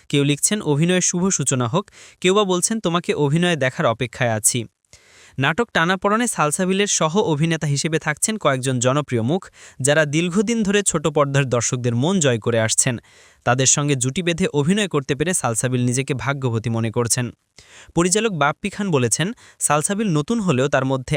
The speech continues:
আছে শেখার আগ্রহ, পরিশ্রমী মানসিকতা এবং চরিত্রটা বুঝে নিতে চমৎকার দক্ষতা। আমি বিশ্বাস করি দর্শকরা তাকে দ্রুতই নিজেদের প্রিয় শিল্পী হিসেবে গ্রহণ করবেন।" নোবেলের সঙ্গে ব্যক্তিগত জীবনের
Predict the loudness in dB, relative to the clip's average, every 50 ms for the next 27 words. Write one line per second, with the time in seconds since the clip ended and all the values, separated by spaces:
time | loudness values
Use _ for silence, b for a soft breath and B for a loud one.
0 | -4 -4 -4 -4 -2 -2 -2 -2 -2 -2 -2 0 2 2 2 4 2 2 2 2
1 | 2 0 0 b b b b b b 0 2 2 2 2 2 2 2 2 2 2
2 | 2 0 0 0 0 0 0 0 0 -2 -2 B B B B -2 0 0 2 2
3 | 0 0 0 0 -2 -2 -2 -2 -2 -2 0 -2 -2 0 -2 -2 -2 -4 -4 -2
4 | -2 0 0 -2 -2 0 0 0 2 0 0 -2 -2 -2 -2 0 0 -2 -2 -6
5 | _ _ _ _ -6 -2 -2 -2 0 0 0 0 0 0 0 -2 -2 -2 -2 -4
6 | -4 -2 0 0 0 0 0 -4 -4 -4 -4 -4 -4 -4 -4 -4 -4 -4 -2 -2
7 | -2 -2 0 0 -2 0 0 0 0 0 0 -2 -2 -4 -4 -4 -2 0 0 0
8 | 0 0 -2 -2 -2 -2 -2 -2 -2 -2 -2 -4 -2 -2 0 0 0 -2 0 -2
9 | -2 0 0 -2 -2 -4 -8 _ _ _ _ _ _ _ _ _ _ _ _ B
10 | B B B B B B B B 0 2 2 2 2 0 0 -2 -2 -2 -2 -2
11 | -4 0 0 0 0 0 -4 -6 -6 -4 -4 -4 -4 -4 -4 -2 -2 -2 -2 -2
12 | -4